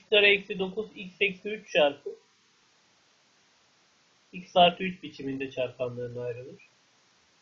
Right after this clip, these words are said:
X buradan bir üç, bir de x buradan eksi üç olarak bulunur.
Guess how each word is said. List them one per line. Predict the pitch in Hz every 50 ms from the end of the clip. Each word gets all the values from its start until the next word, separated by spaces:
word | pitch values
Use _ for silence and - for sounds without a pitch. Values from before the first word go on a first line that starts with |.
| _ _ _ _ _ _ _ _ _ _ _ _ _ _ _ _ _ _ _ _ _ _ _ _ _
X | 214 220 202 190 - 220
buradan | 214 240 240 226 208 202 202 226 247 269 - _ _ _ _ _ _ _ _ _ _ _ _ _ _ _
bir | - - - -
üç, | 214 226 226 - - - - - _ _ _ _ _ _ _ _ _ _ _ _ _ _ _ _ _ _ _ _ _ _ _ _ _ _ _ _ _ _
bir | - 185
de | 190 202
x | 208 190 - - -
buradan | 170 165 165 165 185 196 208 214 -
eksi | 165 170 156 - - - 156
üç | 139 - -
olarak | 135 117 123 120 123 120 - _ _ _
bulunur. | 135 -